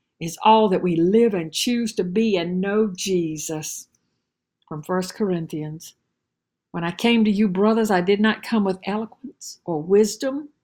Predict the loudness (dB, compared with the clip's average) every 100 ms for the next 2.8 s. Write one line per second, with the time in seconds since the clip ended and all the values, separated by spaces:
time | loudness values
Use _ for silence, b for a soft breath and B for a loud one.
0 | _ -6 -2 -4 -2 -2 0 -2 -2 0
1 | 2 0 -4 -4 -2 -2 -2 -2 -2 -2
2 | -2 -2 -2 -2 -2 -2 -4